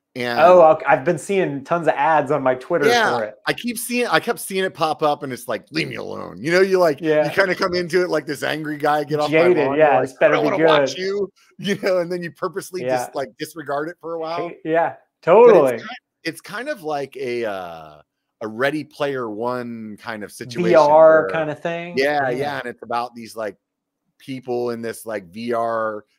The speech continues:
Speaker 1: kind of future and how you can make money that way, and
Speaker 2: Yeah,
Speaker 1: it's, uh,
Speaker 2: okay.
Speaker 1: it, it's got that, like, if you like that kinda techie kinda stuff, um, it, it
Speaker 2: I love it
Speaker 1: definitely
Speaker 2: when it's done right. I love it when
Speaker 1: Yeah.
Speaker 2: it's done right. Like, I,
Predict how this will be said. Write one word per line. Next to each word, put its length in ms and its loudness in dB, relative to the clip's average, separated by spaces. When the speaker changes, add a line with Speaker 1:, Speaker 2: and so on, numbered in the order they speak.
Speaker 1:
kind 220 -8
of 80 -14
future 720 -6
and 400 -12
how 140 -6
you 100 -6
can 160 -10
make 220 -6
money 280 -6
that 220 -6
way, 520 -4
and 280 -14
Speaker 2:
Yeah, 720 -4
Speaker 1:
it's, 220 -4
uh, 160 2
Speaker 2:
okay. 100 -10
Speaker 1:
it, 140 -4
it's 160 -6
got 200 -2
that, 220 -4
like, 280 0
if 120 -10
you 160 -4
like 220 -2
that 200 -6
kinda 280 -8
techie 360 -14
kinda 240 -12
stuff, 440 -12
um, 460 -16
it, 80 -10
it 80 -12
Speaker 2:
I 100 0
love 320 4
it 40 6
Speaker 1:
definitely 120 0
Speaker 2:
when 80 0
it's 140 -6
done 280 4
right. 360 0
I 80 -6
love 240 4
it 20 2
when 60 2
Speaker 1:
Yeah. 100 2
Speaker 2:
it's 100 -4
done 140 2
right. 240 0
Like, 160 -2
I, 120 2